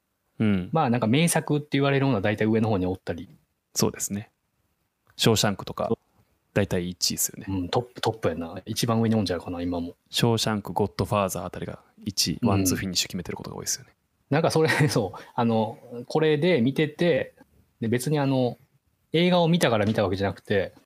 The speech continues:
Speaker 2: このあらすじがざーっと初めに英語で書いてあって、
Speaker 1: はい。
Speaker 2: で、それを見てて、こう、まあ、たまたま見た映画でなるほどと思ったのもあれば、こう、ジブリとかの、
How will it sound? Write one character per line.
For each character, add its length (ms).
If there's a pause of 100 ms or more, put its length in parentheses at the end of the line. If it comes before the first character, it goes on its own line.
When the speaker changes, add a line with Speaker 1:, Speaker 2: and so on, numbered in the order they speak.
(320)
Speaker 2:
こ 100
の 320
あ 100
ら 120
す 200
じ 360
が 100
ざ 240
ー 20
っ 100
と 80
初 180
め 60
に 240
英 120
語 80
で 60
書 120
い 60
て 80
あ 60
っ 80
て、 380 (260)
Speaker 1:
は 140
い。 100 (320)
Speaker 2:
で、 100
そ 160
れ 100
を 120
見 140
て 120
て、 400 (320)
こ 520
う、 640
ま 260
あ、 0 (280)
た 80
ま 120
た 100
ま 100
見 140
た 160
映 180
画 120
で 100
な 140
る 80
ほ 100
ど 140
と 100
思 100
っ 60
た 100
の 60
も 120
あ 40
れ 100
ば、 400
こ 120
う、 60
ジ 200
ブ 120
リ 120
と 100
か 140
の、 340